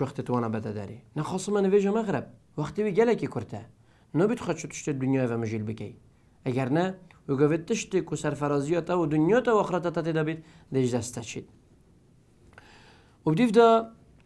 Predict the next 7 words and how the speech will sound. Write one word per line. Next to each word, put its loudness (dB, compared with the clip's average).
گەلێک 8
جارە 4
نوێژە 6
سپێدێ، 4
بێتیڤیە 2
ئینسان 2
گەلێکی 2